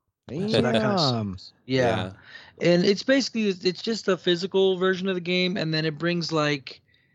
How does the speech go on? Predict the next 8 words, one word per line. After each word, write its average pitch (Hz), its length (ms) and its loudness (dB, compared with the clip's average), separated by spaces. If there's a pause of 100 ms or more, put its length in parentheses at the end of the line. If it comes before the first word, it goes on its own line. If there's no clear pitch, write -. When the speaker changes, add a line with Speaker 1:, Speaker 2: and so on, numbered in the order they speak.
(520)
Speaker 1:
I 139 60 0
think 175 160 -2
some 160 120 -4
trading 156 340 -2
cards, 147 560 0
a 139 80 -2
set 151 260 2
of 139 160 -6